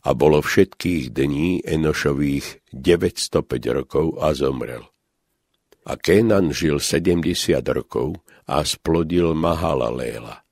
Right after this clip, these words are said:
A Kénan žil po splodení Mahalaléla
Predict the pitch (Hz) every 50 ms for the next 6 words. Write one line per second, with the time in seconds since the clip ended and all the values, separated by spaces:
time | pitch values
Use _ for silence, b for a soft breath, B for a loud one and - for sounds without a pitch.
0 | _ B B B B B B B B B B B - - 69 - - 71 69 69
1 | 64 67 78 85 92 101 98 95 87 - - 85 82 80 78 - - 65 62 -
2 | - - - 71 76 82 76 90 87 98 98 95 90 85 71 67 67 67 65 73
3 | 71 71 73 73 71 69 69 71 73 73 76 76 76 80 95